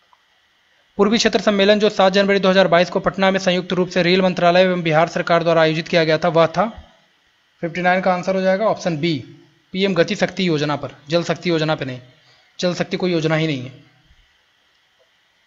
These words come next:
राष्ट्रीय कला उत्सव दो हज़ार इक्कीस में बिहार की कितनी प्रतिभाएं विजा-, विजेता रहीं?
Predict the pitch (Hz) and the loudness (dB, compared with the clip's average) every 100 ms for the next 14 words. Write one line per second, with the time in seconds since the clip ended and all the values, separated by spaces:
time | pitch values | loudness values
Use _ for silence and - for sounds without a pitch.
0 | _ _ _ _ _ _ _ _ _ _ | _ _ _ _ _ _ _ _ _ _
1 | _ _ _ _ _ _ - - 180 180 | _ _ _ _ _ _ -20 -2 4 4
2 | 180 214 214 208 190 - 214 196 196 185 | 4 2 4 4 2 2 2 4 4 2
3 | 190 208 202 196 170 180 185 180 185 190 | 2 -2 0 0 2 2 0 -6 -4 -2
4 | 185 175 165 185 170 160 165 170 165 165 | 0 2 4 2 2 2 2 0 0 2
5 | 180 160 127 | 4 4 2